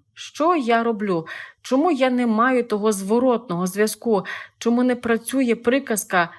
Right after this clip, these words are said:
що добро повертається, а отже й любов повертається? А далі знаєте, що сталося? Ні, у моїх рідних не відкрилися очі, і вони не кинулися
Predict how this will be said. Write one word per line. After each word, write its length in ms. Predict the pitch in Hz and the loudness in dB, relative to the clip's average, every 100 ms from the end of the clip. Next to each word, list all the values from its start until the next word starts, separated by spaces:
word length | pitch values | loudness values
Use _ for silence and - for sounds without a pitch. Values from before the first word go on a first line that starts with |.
| _ | _
що 240 | - - 214 | -12 -2 2
добро 380 | 202 190 226 226 | 2 2 2 2
повертається, 1000 | 226 220 214 247 262 247 233 185 160 - _ _ | 0 0 0 0 2 0 -2 -4 -4 -6 _ _
а 140 | - 175 | -2 0
отже 420 | 170 208 - 208 | 2 2 0 0
й 100 | 208 | 2
любов 480 | 202 185 233 339 - | 0 0 2 2 2
повертається? 920 | 202 185 185 226 220 185 170 165 160 _ _ _ _ _ _ _ - | 0 0 0 0 2 -2 -4 -8 -8 _ _ _ _ _ _ _ -4
А 100 | 214 | 0
далі 260 | 349 330 | 2 2
знаєте, 420 | 240 262 285 233 | 0 0 -2 -4
що 180 | 233 233 | -4 -4
сталося? 640 | 220 247 269 226 - 165 156 _ _ _ - | -2 2 2 0 -4 -6 -8 _ _ _ -4
Ні, 260 | 262 247 180 | 2 2 2
у 100 | 196 | 2
моїх 320 | 277 320 277 | 2 2 2
рідних 400 | 311 254 269 254 | 0 2 0 2
не 120 | 233 | 0
відкрилися 640 | 233 240 320 277 226 - - | 0 -2 0 2 2 0 0
очі, 380 | 208 277 277 208 | 2 2 2 -2
і 80 | 202 | 0
вони 220 | 202 247 | 2 2
не 200 | 247 233 | 2 0
кинулися 600 | 240 277 226 196 202 180 | 0 2 2 2 0 -2